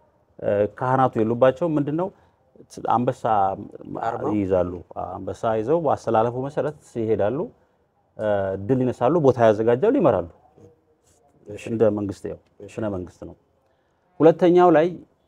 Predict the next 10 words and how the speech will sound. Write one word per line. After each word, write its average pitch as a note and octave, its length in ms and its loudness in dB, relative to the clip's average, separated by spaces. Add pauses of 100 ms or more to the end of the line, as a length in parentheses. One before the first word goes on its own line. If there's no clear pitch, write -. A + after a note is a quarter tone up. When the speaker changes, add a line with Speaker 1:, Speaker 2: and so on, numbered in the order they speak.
(160)
Speaker 1:
የሜራሪ B2+ 640 6
የሚባለው B2 420 6
የካህናት A#2+ 540 2 (180)
ልጅ G#2+ 200 -6
ከአላዝ-፣ G2 920 -2
ከአሮን G2+ 880 2
ልጆች፣ A#2 300 -2 (400)
የልጅ G#2 300 -2
ልጆች G#2+ 300 -6
ውስጥ - 240 -10